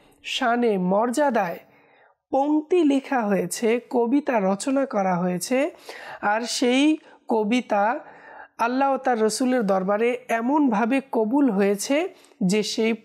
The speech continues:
পংক্তি, সেই কবিতা পাঠ করলে আল্লাহ তাআলা তার বিপদ দূর করে দিচ্ছে, আল্লাহ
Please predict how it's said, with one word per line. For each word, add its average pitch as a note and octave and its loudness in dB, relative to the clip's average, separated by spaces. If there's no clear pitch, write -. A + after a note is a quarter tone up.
পংক্তি, A3 0
সেই G#3+ -2
কবিতা A3+ 0
পাঠ G#3 -2
করলে A3 0
আল্লাহ G3+ 0
তাআলা G3 2
তার F#3+ -2
বিপদ E3+ -2
দূর G3 0
করে E3+ -6
দিচ্ছে, F#3+ -10
আল্লাহ F3+ -2